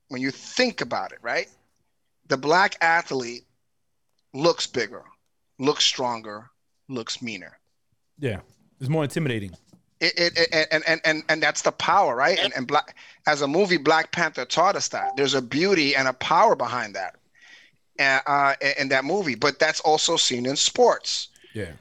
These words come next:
Speaker 1: So again, it, it, it all depends. Uh, again, how you grew up or where you grew up. Uh, I guarantee you that the people in Indiana maybe have seen the opposite.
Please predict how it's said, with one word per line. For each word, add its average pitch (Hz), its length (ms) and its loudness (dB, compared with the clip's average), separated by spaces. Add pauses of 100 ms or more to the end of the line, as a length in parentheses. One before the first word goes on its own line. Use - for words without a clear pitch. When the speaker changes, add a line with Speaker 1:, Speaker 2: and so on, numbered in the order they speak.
Speaker 1:
So 160 340 -6
again, 180 580 2
it, 165 220 0
it, 185 180 2
it 196 80 2
all 208 100 6
depends. 135 500 0
Uh, 151 200 2
again, 160 240 2
how 160 260 2
you 170 160 0
grew 165 240 2
up 156 140 0
or 143 80 -2
where 147 160 4
you 147 160 -2
grew 147 280 2
up. 143 220 2 (140)
Uh, 135 180 2
I 143 80 2
guarantee 151 500 2
you 156 60 0
that 143 140 -2
the 131 60 -8
people 147 340 -2
in 143 80 0
Indiana 135 720 0 (640)
maybe 143 300 0
have 151 140 0
seen 143 180 -2
the 147 120 0
opposite. - 420 -2